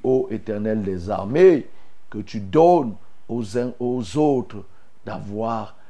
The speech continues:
le cœur de pardon, pour pardonner aux âmes, pour pénétrer dans les territoires. Seigneur, nous avons besoin de pardonner. Nous ne pouvons pas garder rancune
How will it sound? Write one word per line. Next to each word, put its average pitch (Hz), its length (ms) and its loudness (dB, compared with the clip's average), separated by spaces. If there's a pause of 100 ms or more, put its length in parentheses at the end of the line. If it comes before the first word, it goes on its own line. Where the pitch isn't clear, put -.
(160)
le 117 220 0
cœur 110 340 -2
de 101 120 -2
pardon, 87 580 -8 (560)
pour 135 160 -4
pardonner 143 720 0
aux 113 320 -4
âmes, 92 220 -6 (580)
pour 143 200 -6
pénétrer 165 760 0
dans 135 160 0
les 117 140 0
territoires. 120 800 -2 (300)
Seigneur, 127 300 0
nous 131 160 0
avons 117 220 2
besoin 107 460 -2
de 101 100 -4
pardonner. 85 840 -10 (500)
Nous 120 140 0
ne - 40 -8
pouvons 127 300 0
pas 127 160 0
garder 117 360 2
rancune 117 560 0